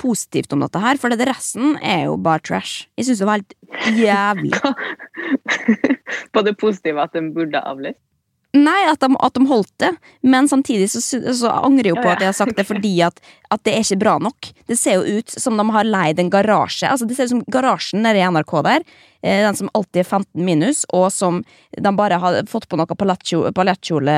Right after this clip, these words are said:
Speaker 1: og noe lyskastere. Det ser så billig ut. Og da tenker jeg sånn, da kunne du nesten latt være, altså. Og alt er jo spilt inn på forhånd nå, eh, har jeg, har jeg inntrykk av. Så det blir jo, det føles ikke ut som at det er noe fest. Jeg synes de kunne prøvd litt hardere.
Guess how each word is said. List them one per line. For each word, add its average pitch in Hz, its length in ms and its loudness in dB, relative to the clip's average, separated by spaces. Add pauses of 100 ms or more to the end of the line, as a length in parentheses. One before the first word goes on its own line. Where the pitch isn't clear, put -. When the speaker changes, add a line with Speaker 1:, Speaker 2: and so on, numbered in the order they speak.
(140)
Speaker 1:
og 156 680 2
noe 170 260 0
lyskastere. 180 600 -2 (340)
Det - 160 -4
ser 180 480 2
så 170 380 0 (180)
billig 196 480 0
ut. - 220 -10 (420)
Og - 80 0
da - 80 -2
tenker 294 220 -2
jeg 240 80 -2
sånn, 226 100 -2
da 233 80 -2
kunne 226 300 0
du - 20 -2
nesten - 320 -10
latt - 160 -4
være, 156 300 0
altså. 214 180 -8 (400)
Og - 140 0
alt 247 180 -2
er 294 80 0
jo 240 80 -2
spilt - 320 -4
inn 180 140 0
på 185 100 -4
forhånd 185 320 0
nå, 147 140 0 (180)
eh, 156 180 4 (120)
har 165 100 2
jeg, 165 320 0
har 165 160 0
jeg 170 80 -2
inntrykk 175 220 -8 (100)
av. 370 80 -4 (240)
Så - 160 -2
det 233 80 0
blir 202 240 2
jo, 190 80 -2
det - 80 -6
føles 214 320 2
ikke 285 160 2
ut - 140 -4
som 147 80 2
at 185 100 -2
det 165 80 0
er 135 60 0
noe 156 160 0
fest. - 340 -12 (560)
Jeg - 140 -4
synes 226 160 0
de 196 100 0
kunne 190 160 -2
prøvd 175 240 0
litt - 160 -2
hardere. 156 320 -2